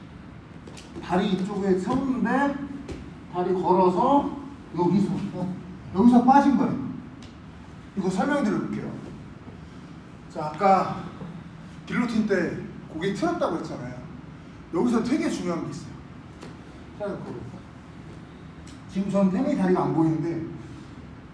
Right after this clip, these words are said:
태민이 왼다리가 원래 진짜 제대로 걸면 트라이앵글이 제 목, 어,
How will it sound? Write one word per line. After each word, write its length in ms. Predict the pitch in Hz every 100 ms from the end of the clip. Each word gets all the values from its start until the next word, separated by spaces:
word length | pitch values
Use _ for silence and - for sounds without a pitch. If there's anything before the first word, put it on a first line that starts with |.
| - - -
태민이 360 | 262 311 262 156
왼다리가 920 | 160 233 277 196 175 147 139 127 - -
원래 260 | 160 180 202
진짜 500 | - 190 254 240 294
제대로 420 | - 180 196 175
걸면 280 | 160 156 156
트라이앵글이 680 | - 226 196 143 131 - - - - - - - - -
제 400 | - 208 226 233 - - 170
목, 300 | 151 196 208 208
어, 400 | 190 - -